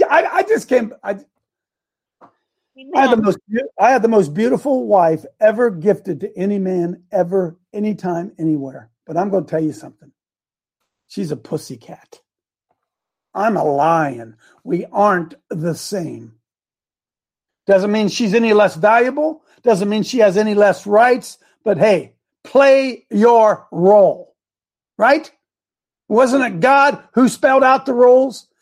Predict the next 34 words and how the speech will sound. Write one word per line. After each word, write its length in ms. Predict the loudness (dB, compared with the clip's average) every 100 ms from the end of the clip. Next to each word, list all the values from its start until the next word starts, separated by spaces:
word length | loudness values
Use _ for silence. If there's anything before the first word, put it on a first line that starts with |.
| _ _
Didn't 280 | 0 2 2
God 400 | 2 4 2 -2
create 340 | -2 0 -2 -2
Adam 420 | 0 2 0 -2
in 240 | -4 -4 0
his 240 | 0 2
own 180 | 0 2
image? 360 | 0 -2 -2 -8 _
And 160 | -4 0
then 180 | 2 2
didn't 220 | 2 0
he 60 | 0
take 220 | 0 0
a 60 | 2
rib 220 | 2 2
out 180 | 2 2
of 60 |
Adam 580 | 0 0 2 2 0 -4 _
and 180 | -8 -2
put 140 | 2 2
a 60 |
woman 400 | 2 2 4 2
beside 340 | 0 0 0 0
him 100 | 0
to 120 | 2
help 320 | 2 2 0
the 80 | -4
man? 300 | -4 -6 -4
I 100 | -2
think 240 | 0 -2 0
that's 200 | 0 2
what 160 | 0
it 100 | 0
says. 480 | -6 -6 -6 -8 -18